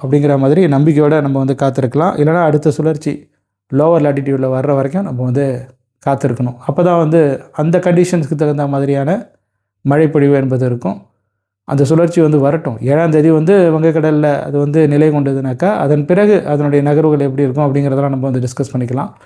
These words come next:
அவ்வளவுதான் தோழர்களே, இந்த காணொளியை பொறுத்தவரையில இத்தனை கருத்துக்களை தான் நீங்க வந்து முன் வச்சிருக்கீங்க. அவைகள் அனைத்திற்கும் என்னுடைய விளக்கங்களை வழங்கியிருக்கிறேன். இந்த காணொளி உங்களுக்கு பயனுள்ள வகையில் அமைந்திருக்கும் அப்படிங்கிற மாதிரி நான் உறுதியாகவே நம்புறேன்.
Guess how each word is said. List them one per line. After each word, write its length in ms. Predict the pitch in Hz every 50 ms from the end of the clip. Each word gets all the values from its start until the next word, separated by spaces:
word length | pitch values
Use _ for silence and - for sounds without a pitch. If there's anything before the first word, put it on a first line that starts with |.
| _ - _ _ _
அவ்வளவுதான் 400 | - 123 160 180 185 185 185 185
தோழர்களே, 380 | 180 151 151 143 143 147 165
இந்த 200 | 175 160 143 143 139 135 131 127 127 135 131 - - -
காணொளியை 320 | 147 147 151 147 139 139 127
பொறுத்தவரையில 640 | 135 135 127 123 139 127 123 127 127 131 156 175 190
இத்தனை 580 | 185 135 127 - 143 147 143 123 - - - _
கருத்துக்களை 460 | - 151 151 147 151 170 151 160 156
தான் 100 | 151 180
நீங்க 160 | 175 156 147 143
வந்து 140 | 139 147
முன் 160 | 143 139 143 143
வச்சிருக்கீங்க. 640 | 147 139 123 131 127 139 139 135 151 170 190 185 190 - _ _ _ _ _ _ _ _ _
அவைகள் 360 | - - 143 143 147 139 147
அனைத்திற்கும் 420 | 139 139 151 156 156 175 165 180 180
என்னுடைய 360 | 170 156 143 143 135 131 131
விளக்கங்களை 520 | 127 143 147 156 - 170 151 147 143 135 135 127 131 - -
வழங்கியிருக்கிறேன். 680 | 139 131 143 143 143 147 143 135 139 139 139 151 170 190 - - _ _ _ _ _ _ _ _ _ _
இந்த 280 | - 135 147 147 160
காணொளி 220 | 165 170 175 180 180
உங்களுக்கு 420 | 175 160 156 156 151 151 170 160
பயனுள்ள 440 | - - 147 151 160 170 165 165 165
வகையில் 280 | 160 151 151 151 151 151
அமைந்திருக்கும் 520 | 143 139 151 156 147 151 143 143 151 147
அப்படிங்கிற 340 | 139 135 135 135 135 135 135
மாதிரி 240 | 135 135 139 143 151
நான் 140 | 147 135
உறுதியாகவே 480 | 127 131 135 131 147 143 135 139 143 143
நம்புறேன். 380 | 139 135 127 131 135 151 170